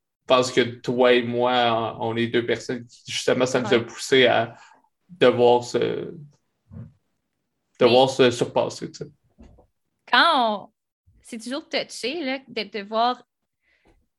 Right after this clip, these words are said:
Speaker 2: tu sais, quand, quand je me rends à un point où, euh, tu sais, je dois, euh, où je ressens le besoin de,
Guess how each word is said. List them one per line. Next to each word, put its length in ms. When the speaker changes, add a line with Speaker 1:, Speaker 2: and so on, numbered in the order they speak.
Speaker 2:
tu 100
sais, 60
quand, 260
quand 220
je 40
me 140
rends 120
à 140
un 40
point 340
où, 300
euh, 240
tu 80
sais, 140
je 80
dois, 460
euh, 300
où 80
je 100
ressens 340
le 60
besoin 480
de, 260